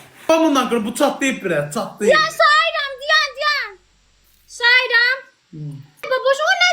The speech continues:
Speaker 2: tər, heç çolkanın qırağı belə kirlənmədi. Bu nə tər cəza eləməkdir? Valla mən istəmirdim. Mən istəmirdim saçını da qırsın,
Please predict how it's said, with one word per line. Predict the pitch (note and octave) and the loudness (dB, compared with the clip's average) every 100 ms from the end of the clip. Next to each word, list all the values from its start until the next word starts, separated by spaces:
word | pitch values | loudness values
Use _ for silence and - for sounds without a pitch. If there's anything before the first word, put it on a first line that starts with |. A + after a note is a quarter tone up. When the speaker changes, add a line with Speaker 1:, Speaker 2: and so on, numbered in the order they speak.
| D#5+ | 2
Speaker 2:
tər, | C#5 C5+ - _ - | 0 -2 -8 _ 0
heç | F#5 - - | 0 0 0
çolkanın | D5 D5 C#5+ C#5+ D5 E5+ D5 A4+ | 2 2 2 -2 -2 -4 -2 2
qırağı | C#5 C5 C5 E5 | 4 4 2 0
belə | B4+ B4+ A#4+ | -2 -2 -4
kirlənmədi. | A#4 A#4 G#4+ A4 A4 G#4 F#4+ A#4 | -4 -2 -2 -4 -2 -2 -2 -4
Bu | E5 D#5 | -2 0
nə | C#5+ | 0
tər | D5+ D5+ C#5+ | 0 -2 0
cəza | A#4 G#4+ G4 F#4 | 0 0 0 0
eləməkdir? | F4+ F4 E4+ E4 E4 F#4 B4 - _ - | 0 -4 -4 -6 -6 -6 -8 -8 _ -2
Valla | C4+ G#4 A#4 G#4 G4+ G#4 | 2 2 0 0 -2 -2
mən | A4+ A4 | -4 -4
istəmirdim. | F#4+ G4+ G4+ F#4 D4 D#4+ D4 C#4+ _ _ | -6 -4 -2 -2 -6 -8 -12 -14 _ _
Mən | F#4 A4+ A4 | -2 -2 -2
istəmirdim | - A4 G#4+ F#4+ F4+ | -6 -4 -4 -6 -8
saçını | F4+ F4 E4+ F4 | -4 -4 -4 -6
da | E4 D4+ | -4 -4
qırsın, | E4 - A4 | -8 -8 -4